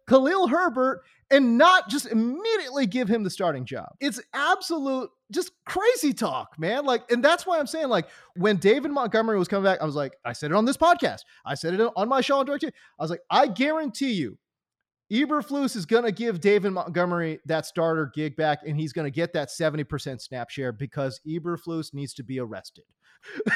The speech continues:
Like, it is criminal negligence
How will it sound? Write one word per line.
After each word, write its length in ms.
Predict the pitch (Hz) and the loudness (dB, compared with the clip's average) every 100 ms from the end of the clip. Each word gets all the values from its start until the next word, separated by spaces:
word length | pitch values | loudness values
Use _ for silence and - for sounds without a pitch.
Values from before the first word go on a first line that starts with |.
| - - 254 277 | -4 -12 -4 4
Like, 180 | 254 - | 4 4
it 100 | 277 311 | 2 4
is 220 | 392 247 196 233 - _ - | 4 0 -14 -20 -20 _ -16
criminal 840 | 233 - 285 349 349 339 339 359 233 | -12 -2 2 4 6 6 6 4 2
negligence 1200 | 214 226 247 269 254 262 165 175 165 139 - - | -4 4 6 4 4 2 4 0 0 -2 -6 -8